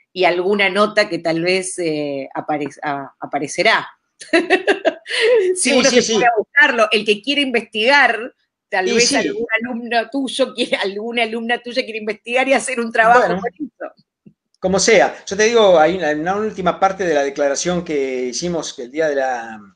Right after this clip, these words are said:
Speaker 2: bueno, hay varias cosas, un docu-, había un documento que tengo por acá, de la declaración de la Fundación de Alergia al Trabajo, Regional Argentina, este, bueno, pero, por ejemplo, la última parte,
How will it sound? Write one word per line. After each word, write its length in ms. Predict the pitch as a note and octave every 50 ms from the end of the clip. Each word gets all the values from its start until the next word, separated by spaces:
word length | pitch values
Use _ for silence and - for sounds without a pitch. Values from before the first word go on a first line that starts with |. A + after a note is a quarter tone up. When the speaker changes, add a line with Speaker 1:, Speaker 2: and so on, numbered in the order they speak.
| _ _ _ _ _ _ _ _ - -
Speaker 2:
bueno, 160 | G3 F3+ F3+
hay 40 | F#3+
varias 240 | C#4+ D4+ C4+ - -
cosas, 400 | - C4+ A#3+ E3+ C3+ - B2 - D3+
un 340 | E3 E3 D#3+ D#3 D#3 D3+
docu-, 260 | C#3+ C#3+ - D3 D3 D3 D3
había 200 | D#3 F3 G3 G3+
un 260 | F3+ E3+ D#3 D3 D3
documento 880 | C#3+ C#3+ C#3+ D3 E3+ G3 G#3 G3+ F#3+ F#3 F3+ F3+ F#3 F#3 F#3+ G#3 A3 A3
que 80 | D3
tengo 200 | - D3+ C#3+ C3
por 120 | - C3 C3
acá, 560 | B2+ - E3+ E3+ E3+ E3 E3 E3 E3 D#3+ D#3+ D#3+ D#3 - - _ _ _ _ _ _ _ - - _ _ _ _ _ _ _ _ _ _ _ _ _ _ _ _
de 120 | - C#3+
la 60 | C#3+ D3
declaración 560 | C#3+ - D3 C#3 C#3 C3 - - F3+ F#3 F3 E3
de 60 | D3
la 80 | C#3 B2+
Fundación 340 | - C#3 C3+ C3 - D#3 D3+
de 60 | C#3
Alergia 200 | C#3 C#3 C#3+ D3+
al 60 | C3
Trabajo, 500 | C3+ C#3 C#3 C#3+ D3+ E3 E3+ D#3+ - D#3+
Regional 360 | C#3+ C3 - C3+ C#3 C#3+ C#3+
Argentina, 920 | C#3+ - - - - - D#3+ E3 D#3+ D#3+ D#3 D#3 D3+ D#3 D3+ D3+ D#3 D3+ - _ _ _ _ - - _ _ _ - - -
este, 320 | B2+ B2 - _ - D3+
bueno, 240 | D#3 F3 E3 D3+ D3 D3
pero, 300 | - E3 E3 D#3+ D#3 D3+ D3 C#3+ - - - -
por 100 | - D3+
ejemplo, 300 | D3+ F3 F3 E3+ D3+ C#3+
la 160 | C#3+ C#3+ C#3+
última 460 | D#3 F#3 F#3+ F3+ F#3+ F#3+ F#3+ F#3 F#3
parte, 600 | F#3 G#3 G3 F#3 F3+ E3+ E3 - - G3 G3 G3